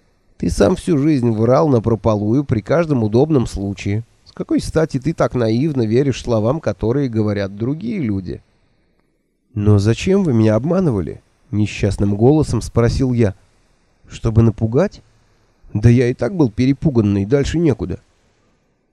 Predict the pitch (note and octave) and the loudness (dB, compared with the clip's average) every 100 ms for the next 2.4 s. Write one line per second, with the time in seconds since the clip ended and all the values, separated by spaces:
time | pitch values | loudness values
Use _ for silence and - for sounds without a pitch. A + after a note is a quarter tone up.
0 | _ _ - C3 G3+ G3+ C#3+ C3 A#2 A2 | _ _ 4 6 6 4 4 4 4 4
1 | A2 A2 G#2 D3 - B2+ G#2+ G#2 F#2 G2 | 6 6 4 2 2 0 2 0 0 -4
2 | G#2 G#2 - | -2 -4 -6